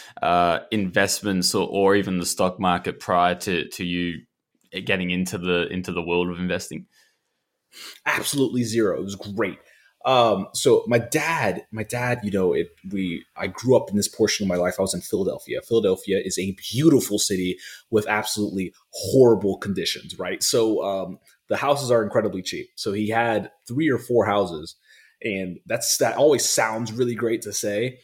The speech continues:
Speaker 2: until you find out all the houses were, like, twenty thousand dollars. They were all really rundown
Speaker 1: Mm.
Speaker 2: <laughs> projects
Speaker 1: <laughs>
Speaker 2: that,
Speaker 1: Yeah.
Speaker 2: uh, some were successful, some were, were not so successful. Um, s-, but he always knew he wanted to, to be an investor. He wanted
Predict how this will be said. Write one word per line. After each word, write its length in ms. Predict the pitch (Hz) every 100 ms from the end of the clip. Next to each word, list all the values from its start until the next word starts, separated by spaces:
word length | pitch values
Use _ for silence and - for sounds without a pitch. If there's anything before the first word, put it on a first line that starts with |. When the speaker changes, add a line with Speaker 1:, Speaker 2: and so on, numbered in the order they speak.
| _
Speaker 2:
until 240 | 131 127 190
you 140 | 139
find 260 | 123 117 107
out 120 | 95
all 220 | 117 117
the 80 | 107
houses 360 | 101 98 92 92
were, 120 | 98
like, 180 | 90 98
twenty 240 | - 95
thousand 320 | 90 80 82
dollars. 300 | 82 67 64
They 80 | 107
were 80 | 113
all 240 | 120 120 101
really 200 | 104 98
rundown 480 | 92 92 104 87
Speaker 1:
Mm. 40 | -
Speaker 2:
<laughs> 0 |
projects 960 | - - - - - - - - - -
Speaker 1:
<laughs> 80 | -
Speaker 2:
that, 520 | 185 - 123 113 117
Speaker 1:
Yeah. 60 | 117
Speaker 2:
uh, 260 | 107 101 92 - -
some 300 | - - 349
were 80 | 262
successful, 720 | - 123 117 107 - 139 135
some 400 | 127 - 131 120
were, 260 | 113 107 98
were 80 | 113
not 240 | 113 107 90 -
so 460 | - - 104 90 80 -
successful. 680 | - 110 - 98 - 165 - - - - - -
Um, 460 | 113 104 101 98 - -
s-, 80 | -
but 140 | 131 -
he 120 | 135
always 300 | 127 117 104
knew 160 | 107
he 140 | 98 98
wanted 300 | 87 87 87 -
to, 120 | 78 _
to 160 | - 95
be 280 | 95 90 -
an 80 | 92
investor. 460 | 90 87 87 92 90
He 100 | 98
wanted 360 | 95 90 82